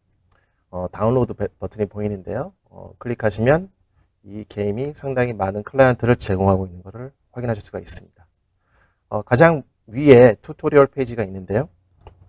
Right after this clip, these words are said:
클릭해보면, 어, 서버를 설정하는 그런 가이드가 있는 페이지도 있습니다.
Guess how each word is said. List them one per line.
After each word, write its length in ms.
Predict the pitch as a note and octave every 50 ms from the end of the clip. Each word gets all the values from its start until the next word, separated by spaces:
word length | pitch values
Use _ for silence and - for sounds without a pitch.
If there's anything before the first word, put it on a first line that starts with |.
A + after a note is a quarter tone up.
| _ _ _
클릭해보면, 800 | - B2+ C3 B2+ - B2+ A2+ A#2+ A2+ A2+ A2+ B2 C#3 D#3 D#3 - - _ _ _ _ _ _ _ _ _ _ _ _ _ _ _ _ _ _ _ _ _ _ _ _ _ _ _ _ - - _ _ _ _ _ _
어, 160 | F#2+ G2 G2
서버를 400 | - - - D#3+ F3 F#3 E3+ D#3+
설정하는 920 | - D3+ C#3+ - - B2+ A2+ A2 G2+ F#2+ G2+ A2 G#2 G2 G2 A2+ C#3+ D3 _ _ _ _ _ _ _
그런 320 | - - G#2 G2+ G2+ G#2
가이드가 400 | - - G2 F#2+ F#2+ G2 G2 G2
있는 160 | F#2 F#2 F#2 F2+
페이지도 360 | _ - A2+ G#2 - - - F2
있습니다. 480 | E2 - - - E2 E2 F2 - _